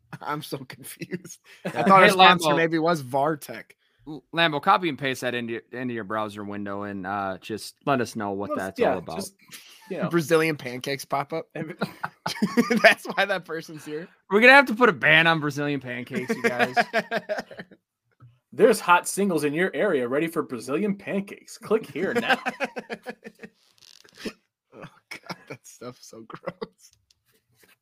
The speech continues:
Speaker 3: All right, guys. We got a matchup, uh, two A F C North teams back to back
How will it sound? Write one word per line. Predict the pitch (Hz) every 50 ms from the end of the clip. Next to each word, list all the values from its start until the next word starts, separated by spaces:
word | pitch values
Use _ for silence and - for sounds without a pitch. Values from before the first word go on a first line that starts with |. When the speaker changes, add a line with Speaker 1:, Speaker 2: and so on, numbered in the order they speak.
| _ _ _ _ -
Speaker 3:
All | - 247 262
right, | 214 190 170 151
guys. | 170 160 160 156 - - _ _ _ _ _ _ _ _ _ _ _ _ _ _ _ _ _ _ _ _ _ -
We | 196 220
got | 277 294 262
a | 233
matchup, | 226 226 226 220 - 240 226 220 220 -
uh, | 202 190 190 190 185 185 185 - -
two | - - 254 285 294 - -
A | 196 220 226
F | 220 202
C | - - 208 196
North | 190 185 196 190 185 185 -
teams | - - 180 175 165 147 -
back | - 170 170 180 180 -
to | 175
back | 151 139 151 143 143 147 -